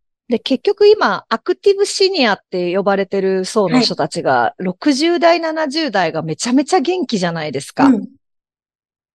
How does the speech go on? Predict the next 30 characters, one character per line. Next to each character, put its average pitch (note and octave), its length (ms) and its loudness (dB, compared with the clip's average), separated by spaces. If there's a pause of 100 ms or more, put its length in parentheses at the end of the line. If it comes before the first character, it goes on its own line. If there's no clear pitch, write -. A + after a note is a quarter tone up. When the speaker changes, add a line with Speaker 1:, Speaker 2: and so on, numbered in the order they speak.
Speaker 1:
な B3+ 80 0
ん - 40 -6
か F#3+ 80 2
昔 F4 520 0
の F#4+ 220 -2 (300)
イ C#4 120 0
メ F4 180 2
ー B3+ 60 2
ジ G3+ 120 -4
し - 120 -6
て G3 120 2
た、 F3 460 -2 (220)
Speaker 2:
う C#4 60 0
ん。 - 20 6
Speaker 1:
私 B3+ 320 0
が D4 160 0
も C#4+ 140 2
う - 20 -12
子 G#3 160 -6
供 C4+ 240 0
の E4 120 0
頃 F4+ 280 0
に A#3+ 160 2
イ G#3 60 0
メ A3+ 180 2
ー G#3 40 0
ジ F3+ 120 -8
し - 100 -8
て F3 140 -4
た、 D#3+ 400 -2